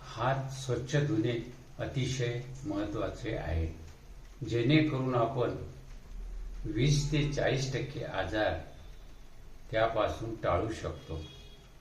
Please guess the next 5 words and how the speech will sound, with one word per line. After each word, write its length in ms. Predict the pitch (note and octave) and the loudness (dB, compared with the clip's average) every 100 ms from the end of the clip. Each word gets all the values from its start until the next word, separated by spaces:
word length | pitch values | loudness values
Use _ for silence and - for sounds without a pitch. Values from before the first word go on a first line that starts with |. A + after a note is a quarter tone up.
| - - - - - - - - - - | -20 -20 -20 -20 -20 -20 -20 -20 -20 -6
हात 300 | C3 D3 A2+ | 2 4 4
धुण्यासाठी 680 | A#2 C#3 C#3 C3 B2+ D3 B2+ - - - - - - | 6 6 6 6 4 4 4 2 -4 -8 -12 -10 0
प्रथम 520 | B2+ B2+ D3 D#3 D3+ | 2 4 6 6 6
आपण 580 | A#2+ A2+ - C3 G#2+ - - - - - - - - | 2 0 4 4 4 2 -2 -8 -12 -14 -14 -16 -4
हातावर 560 | A#2 - B2+ B2+ C3 | -2 4 4 6 4